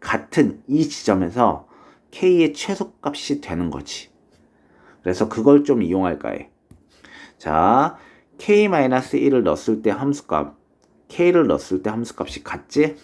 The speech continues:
그래서 넣어보면 K 마이너스 일의 제곱 더하기 T, K 마이너스 일.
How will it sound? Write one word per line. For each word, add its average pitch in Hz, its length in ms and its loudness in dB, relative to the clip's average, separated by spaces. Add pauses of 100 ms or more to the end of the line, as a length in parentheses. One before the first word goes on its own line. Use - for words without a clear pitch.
(140)
그래서 - 220 -8
넣어보면 104 720 0 (800)
K 170 400 2
마이너스 98 760 -2
일의 95 320 0
제곱 82 720 -2 (480)
더하기 82 640 -2 (220)
T, 175 440 -2 (200)
K 160 300 0
마이너스 90 520 0
일. 73 360 -6